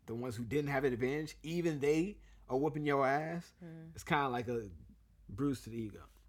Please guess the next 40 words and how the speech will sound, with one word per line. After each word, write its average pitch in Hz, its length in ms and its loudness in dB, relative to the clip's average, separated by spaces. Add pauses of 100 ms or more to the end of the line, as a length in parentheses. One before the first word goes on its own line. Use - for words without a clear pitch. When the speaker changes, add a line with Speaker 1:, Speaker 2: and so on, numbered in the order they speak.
(1120)
Speaker 1:
So - 120 2
all 151 180 12
that 175 200 12
comes 185 420 2
together, 143 640 4 (1500)
and 127 160 -2
now 143 240 6
women, 165 480 4 (100)
just 139 160 -2
like 131 100 0
how 123 380 6 (140)
it - 60 -6
has, 127 200 -2
like, 117 240 0
a 117 80 -2
little 117 220 0
bruise 143 380 4
to - 100 -8
the 117 200 -6
ego 117 360 0
for 117 80 -6
the 113 100 -2
guy 113 200 2
who's 110 200 -2
lower, 117 400 4 (380)
there's 117 240 -2
also 139 580 6 (100)
a 117 180 0
boosted 160 720 6
ego 113 520 -2 (100)
for 135 100 -4
the 123 80 -2
women 127 460 -4 (260)
who 135 160 2
are 127 140 4
now 131 260 0
here, 160 220 6
'cause 120 180 -4
they're 156 140 4
like, - 220 4